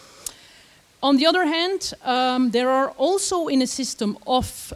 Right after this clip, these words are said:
um, recognized, uh, religions and, and state support for these religions, there are also those religious groups who, um, um, consciously decide not to get support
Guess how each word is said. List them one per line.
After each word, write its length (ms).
um, 540
recognized, 960
uh, 320
religions 540
and, 180
and 140
state 240
support 340
for 180
these 260
religions, 400
there 220
are 140
also 540
those 360
religious 400
groups 480
who, 360
um, 420
um, 280
consciously 640
decide 640
not 560
to 280
get 200
support 580